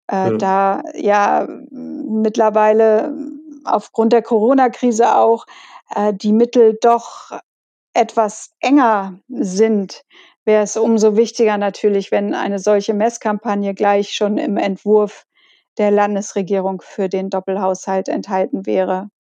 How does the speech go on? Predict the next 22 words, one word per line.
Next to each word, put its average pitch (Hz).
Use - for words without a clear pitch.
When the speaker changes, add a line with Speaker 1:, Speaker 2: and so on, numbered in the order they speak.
Speaker 2:
Ja, 110
auf 104
jeden 104
Fall. 98
Klar, 101
und 95
auch 92
gerade 95
für 104
so 98
eine 98
Messkampagne 95
kann 95
ich 95
mir 101
vorstellen, 101
äh, 98
braucht 98
es 107
sicherlich 107
finanzielle 107
Mittel. 123